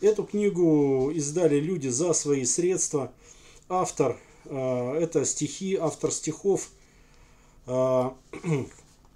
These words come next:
совершенно молодая девочка, ей десять лет. Вот, скоро у неё день рождения. Она выступает со своими стихами, отмечена многими уже наградами, победила во многих конкурсах.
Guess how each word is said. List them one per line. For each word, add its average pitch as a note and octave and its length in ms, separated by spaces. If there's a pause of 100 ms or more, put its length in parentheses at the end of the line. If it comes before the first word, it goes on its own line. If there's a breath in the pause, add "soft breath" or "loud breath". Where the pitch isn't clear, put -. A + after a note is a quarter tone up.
(880)
совершенно D3+ 520
молодая C#3+ 520
девочка, D#3+ 640 (300)
ей C3+ 220
десять C3 380
лет. F#3 320 (1120 soft breath)
Вот, B2+ 280
скоро D3 300
у C3 120
неё B2+ 180
день B2+ 240
рождения. C#3+ 640 (1080 loud breath)
Она A#3+ 200
выступает F3+ 480
со D3+ 100
своими D3+ 280
стихами, F3 520
отмечена D3 520
многими B2+ 1120
уже B2 360
наградами, F#3 640
победила C3+ 520
во B2 80
многих C3 360
конкурсах. E3+ 480